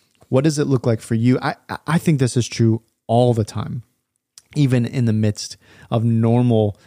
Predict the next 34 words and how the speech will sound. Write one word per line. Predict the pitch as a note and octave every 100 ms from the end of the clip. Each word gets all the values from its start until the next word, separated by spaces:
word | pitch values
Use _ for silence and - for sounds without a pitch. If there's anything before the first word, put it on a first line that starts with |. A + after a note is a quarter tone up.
| _
kind | B2+
of | A2+
mundane | A2 A2+ A#2+ A#2+ A#2 A2 G#2
life, | G2+ G2+ F#2+ -
we | B2+
should | - A2+
still | - - - B2 A#2+
be | A2+
pulling | A2 - C3 C3+
away | A#2 G#2+ G2+ G2 - _ _ _ -
and | C3
getting | A#2+ A#2+ A2+
in | G#2
quiet | - - A#2 B2+ B2
spaces | - A2+ A2 - G#2+ - _ _ _ -
to | A#2+
hear | - C3+ C#3+
the | B2
voice | A2 A#2+ A#2
of | A2+
the | G#2+
Father | - A2 A2 G#2
louder | G#2+ G#2+ A#2+ A#2+ A2+
than | G#2+ -
everything | B2+ A#2+ A2+ A2 G#2+
else. | G#2 G2+
But | A#2 A2+
especially | - - - D#3+ D#3+ - C3+
in | A#2
times | - A#2 A2
like | G#2+ G2+
this, | G#2+ A#2 A#2 - _ _ _ _ _ _
we | B2+ A#2
realign | A2 B2 C#3 C#3 B2 A2+ G#2+ G2+